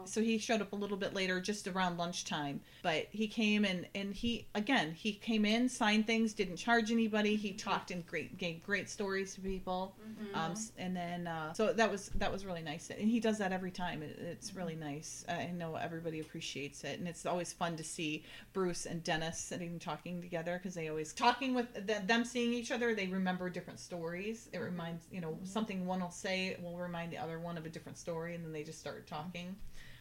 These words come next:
Speaker 1: Um, but trying to get Bruce to focus and not talk to Dennis when he was supposed to be signing things for fans. <laughs> We were like,
Speaker 2: <laughs>
Speaker 1: "Come on, Bruce, the line's not getting any younger here." They're like, you know, it's getting, it's, it's still a long line. <laughs>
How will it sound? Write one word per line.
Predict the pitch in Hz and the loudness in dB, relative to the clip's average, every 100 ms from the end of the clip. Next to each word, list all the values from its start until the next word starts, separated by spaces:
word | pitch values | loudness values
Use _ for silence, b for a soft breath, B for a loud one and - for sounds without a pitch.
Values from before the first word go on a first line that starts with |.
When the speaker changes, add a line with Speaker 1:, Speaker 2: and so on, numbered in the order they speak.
| B | B
Speaker 1:
Um, | 160 156 | -4 -4
but | 165 185 | -4 -2
trying | 233 240 | 2 2
to | 233 | 2
get | 208 175 | -2 -4
Bruce | 180 185 196 - - - | -4 -2 -2 -6 -12 -10
to | - 170 160 160 B - | -6 -4 -4 -6 B -2
focus | 208 196 277 247 - - B B | 0 2 0 0 -4 -10 B B
and | 214 | 4
not | 196 175 | 4 4
talk | 262 226 202 | 2 2 0
to | |
Dennis | 180 180 190 - | 0 0 0 0
when | 196 | -2
he | |
was | 180 | -2
supposed | - 190 | -2 -4
to | 180 | -2
be | |
signing | 208 180 180 214 | 2 2 4 4
things | 214 226 | 4 2
for | - 190 | 0 -2
fans. | 269 220 262 214 - | 2 2 2 0 2
<laughs> | |
We | 320 240 | 6 6
were | 262 | 6
like, | 311 240 262 254 | 6 6 4 0
Speaker 2:
<laughs> | 233 | 2
Speaker 1:
"Come | 214 | 8
on, | 254 262 | 10 12
Bruce, | 247 247 254 | 12 12 12
the | 233 | 10
line's | 226 226 247 | 12 12 12
not | 247 | 10
getting | 254 269 | 10 10
any | 262 262 269 | 10 10 12
younger | 269 277 262 247 | 10 10 10 12
here." | 240 233 233 | 12 12 12
They're | 233 233 | 12 12
like, | 240 220 214 | 10 6 4
you | 233 | 4
know, | 208 190 | 6 6
it's | 190 - | 6 4
getting, | 220 226 220 214 202 | 2 2 2 2 0
it's, | 190 190 - - 185 - - | -4 -6 -8 -12 -14 -14 -12
it's | 170 | -12
still | - 214 214 | -2 2 4
a | 214 226 | 6 8
long | 240 | 8
line. | 247 247 247 240 359 | 10 12 12 12 8
<laughs> | - | 4